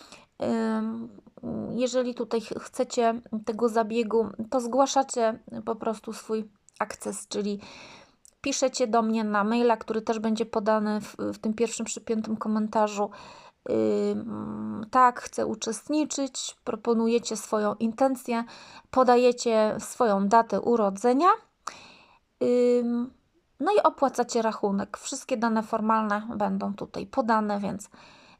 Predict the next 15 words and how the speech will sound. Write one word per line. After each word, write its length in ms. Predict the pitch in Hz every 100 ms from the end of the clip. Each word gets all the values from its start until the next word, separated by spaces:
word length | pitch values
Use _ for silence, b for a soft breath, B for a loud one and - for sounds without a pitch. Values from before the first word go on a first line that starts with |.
| _ -
nic 300 | 233 285 -
się 100 | 254
nie 120 | 240
zmienia. 500 | 214 202 180 - - -
Nic 240 | 247 240
się 100 | -
nie 140 | 208 220
zmienia, 300 | 254 269 254
cały 260 | 247 226
czas 180 | 226 226
jest 140 | 220 -
to 100 | 208
ta 140 | -
oferta 400 | 208 220 - 208
promocyjna, 760 | - 208 202 202 269 254 247